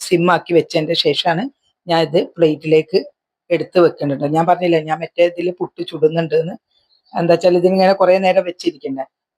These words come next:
അങ്ങനെ നമ്മളെ അടിപൊളി ഹെൽത്തി പുട്ട് തയ്യാറായിട്ടുണ്ട്. എല്ലാവരും ഒന്ന് ട്രൈ ചെയ്ത് നോക്കണം ട്ടോ. നല്ല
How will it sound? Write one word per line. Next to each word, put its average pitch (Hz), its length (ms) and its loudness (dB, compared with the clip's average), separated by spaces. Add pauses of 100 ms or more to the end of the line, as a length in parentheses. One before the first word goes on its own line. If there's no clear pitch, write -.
(100)
അങ്ങനെ 170 220 -4
നമ്മളെ 160 240 0 (160)
അടിപൊളി 156 760 0 (120)
ഹെൽത്തി 160 420 -2 (160)
പുട്ട് 165 400 -8
തയ്യാറായിട്ടുണ്ട്. 143 760 0 (500)
എല്ലാവരും 196 420 4
ഒന്ന് 180 160 0 (120)
ട്രൈ 160 160 4 (120)
ചെയ്ത് 143 300 -2
നോക്കണം 135 380 -6
ട്ടോ. 139 140 -6 (460)
നല്ല 240 140 4